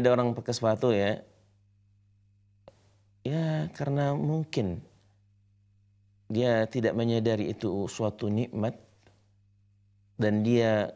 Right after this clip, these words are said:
gampang, mu-, mudah bagi dia untuk menyia-nyiakan nikmat ini. Dia pakai sepatu misalkan diinjak pinggir belakangnya, nggak sempurna dimasukkan. Ini termasuk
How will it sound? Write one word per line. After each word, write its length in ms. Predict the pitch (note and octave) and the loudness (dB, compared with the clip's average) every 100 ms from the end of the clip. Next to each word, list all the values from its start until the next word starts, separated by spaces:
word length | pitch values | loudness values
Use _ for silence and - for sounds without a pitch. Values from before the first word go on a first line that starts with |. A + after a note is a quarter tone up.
| - | -6
gampang, 640 | B2 D#3 C#3+ A2+ G2 F2+ - _ B2 | -2 -2 -2 -2 -4 -6 -14 _ -8
mu-, 240 | C#3+ C3 - | -6 -6 -6
mudah 320 | D3+ E3 C#3 | -4 -2 -2
bagi 320 | A#2 A2+ A2 | -2 -2 -2
dia 80 | A2+ | -2
untuk 320 | A2+ A2+ - | -2 -4 -6
menyia-nyiakan 760 | A#2 A2 A2 G#2 A2+ A#2+ A#2 G#2 | -4 -2 -2 0 -2 -2 -4 -4
nikmat 340 | G2+ G2 F#2+ F2+ | -2 -2 -4 -6
ini. 320 | G2+ F#2+ C3 F3+ - _ _ _ _ _ | -4 -4 -4 -8 -18 _ _ _ _ _
Dia 160 | A#2+ C3 | 0 0
pakai 160 | C#3 B2+ | -2 -4
sepatu 320 | - C3 C3 | -2 -2 0
misalkan 640 | B2+ A#2+ A#2+ A#2+ D#3 D#3+ A#2+ | 0 0 -2 -2 0 0 0
diinjak 560 | - D#3+ D#3+ C3 - | 0 -2 0 -2 -4
pinggir 400 | - C3 C3 D3+ | -2 0 0 0
belakangnya, 800 | A2 A#2 G#2+ - A2+ G2+ F#2 D#2 - - - _ | 0 0 0 -2 -4 -4 -4 -6 -10 -20 -20 _
nggak 240 | B2 A#2 - | 0 0 2
sempurna 560 | D3 C#3+ - D#3+ D3 | -2 -2 -2 -2 0
dimasukkan. 800 | C3 C3+ B2 D#3 - - - - | 0 0 -2 -2 -6 -6 -4 -4
Ini 160 | - G3 | -2 -2
termasuk 640 | G3 D3+ B2 A2+ F3 A3+ | -2 0 0 0 -2 -4